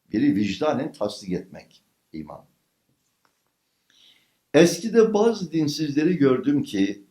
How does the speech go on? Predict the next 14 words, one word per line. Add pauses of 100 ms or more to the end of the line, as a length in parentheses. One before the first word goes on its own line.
(1040)
ahkam-ı
Kur'aniye
şiddetli
tarafgirlik
gösteriyorlardı. (800)
Demek
o
dinsiz (500)
bir
cihette
hakkın
iltizamıyla (460)
İslamiyete
mazhardı.